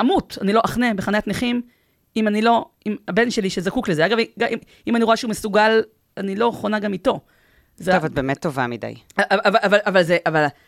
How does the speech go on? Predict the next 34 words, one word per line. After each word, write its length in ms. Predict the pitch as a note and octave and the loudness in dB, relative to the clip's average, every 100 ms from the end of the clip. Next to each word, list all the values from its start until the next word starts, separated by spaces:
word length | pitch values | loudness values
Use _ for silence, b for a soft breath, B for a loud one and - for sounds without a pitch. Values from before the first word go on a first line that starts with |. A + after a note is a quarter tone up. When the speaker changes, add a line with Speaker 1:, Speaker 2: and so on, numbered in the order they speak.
| b b | b b
Speaker 1:
אבל 180 | D#3+ D#3 | 0 0
עצם 220 | - B3+ | 2 0
זה 120 | A3 | 0
שעולה 480 | A3+ - F#3+ E3+ G#3 | -2 -2 0 0 0
לי 100 | B3+ F#3 | -2 -4
הרעיון, 840 | D#3 E3 E3+ D#3+ D#3+ B3 A#3+ C3+ - _ _ _ _ _ - | -4 -2 0 2 2 2 2 -2 -8 _ _ _ _ _ -8
נגיד 280 | F#3 B3+ F3+ | -4 -2 2
בעלי, 460 | F#3 D#3 C4 E4+ A4 | 4 4 2 0 0
הוא 100 | - | -2
אדם 200 | D#3 G#3 | -2 -2
טוב, 260 | G3+ D4 A3 | 0 0 0
כי 100 | E3 | -4
כשהוא 160 | - A3+ | -2 0
נוסע 300 | A#3+ - B3+ | 0 0 2
ורואה 160 | A3 G#3+ | 2 0
את 60 | G#3+ | 0
החניית 240 | G#3+ G#3+ | -4 -4
נכים 220 | G#3+ C4 | -4 -2
הזאת, 160 | B3+ G3+ | -4 -4
זה 120 | G3 E3+ | -4 -2
אפילו 180 | A3+ | 0
לא 80 | A3+ | 2
עולה 100 | A3+ | 4
לו 140 | A3 F#3+ | 2 2
בראש. 500 | F3 A3 - - - b b b | 4 2 2 -4 -12 b b b
הוא 100 | - | 2
כאילו 160 | C#4+ | 4
לא 60 | C4+ | 6
רואה 180 | C4 C#4 | 6 4
אותה, 180 | D#4 | 2
כאילו 200 | F#3 A3+ | -4 -2
מבחינתו 240 | B3 - A3 | -2 -2 -4
זה 60 | |
תפוס. 560 | G3+ - D4 D3+ - - | -6 -6 -4 -6 -8 -18